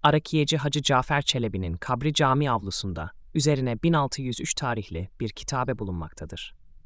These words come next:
Cami, Divitçiler Camii ve Takkeci Mescidi olarak da bilinmekte. Bu isimler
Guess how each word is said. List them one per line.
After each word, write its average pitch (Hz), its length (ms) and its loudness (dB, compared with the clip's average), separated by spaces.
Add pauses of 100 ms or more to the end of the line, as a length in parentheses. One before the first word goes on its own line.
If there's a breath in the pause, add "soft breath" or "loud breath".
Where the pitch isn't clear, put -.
(360)
Cami, 104 440 2 (100)
Divitçiler 143 540 2
Camii 98 520 -4 (300)
ve 131 80 0
Takkeci - 500 0
Mescidi 127 420 0
olarak 95 380 -4
da 95 120 -8
bilinmekte. 85 600 -8 (640)
Bu 202 100 4
isimler 101 440 2